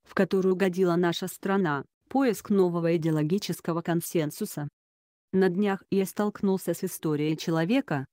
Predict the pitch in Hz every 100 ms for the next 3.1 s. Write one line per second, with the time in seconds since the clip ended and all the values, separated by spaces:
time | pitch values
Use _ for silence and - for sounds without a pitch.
0 | _ - 185 190 180 190 180 208 208 -
1 | 202 156 - 165 - 180 160 - 160 160
2 | 180 180 165 143 - 143 139 - 202 277
3 | 285